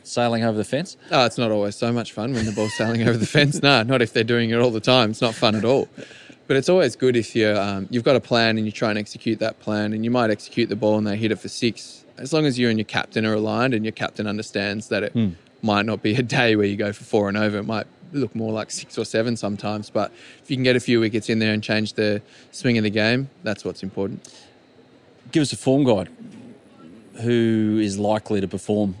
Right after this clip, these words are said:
Speaker 1: at this World Cup, in your opinion?
Speaker 2: Oh, I think the usual suspects, to be honest. I, I mean, India, obviously,
Speaker 1: Hmm.
Speaker 2: being in India, they're so strong over there, and home support.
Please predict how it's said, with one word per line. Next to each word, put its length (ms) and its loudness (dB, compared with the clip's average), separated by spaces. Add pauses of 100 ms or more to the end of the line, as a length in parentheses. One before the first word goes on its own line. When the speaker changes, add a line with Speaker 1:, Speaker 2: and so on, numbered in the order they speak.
Speaker 1:
at 120 -8
this 200 -4
World 180 -2
Cup, 200 -6
in 80 -4
your 160 0
opinion? 300 -4 (320)
Speaker 2:
Oh, 260 0
I 80 -6 (400)
think 240 -4
the 60 -6
usual 300 -2
suspects, 520 -4
to 100 -2
be 100 2
honest. 320 -2
I, 220 2
I 80 2
mean, 160 2
India, 340 2
obviously, 640 0 (140)
Speaker 1:
Hmm. 180 -2 (260)
Speaker 2:
being 240 0
in 100 -2
India, 420 -2 (720)
they're 140 0
so 280 0
strong 300 -2
over 180 0
there, 240 -2
and 120 -2
home 220 2
support. 400 -2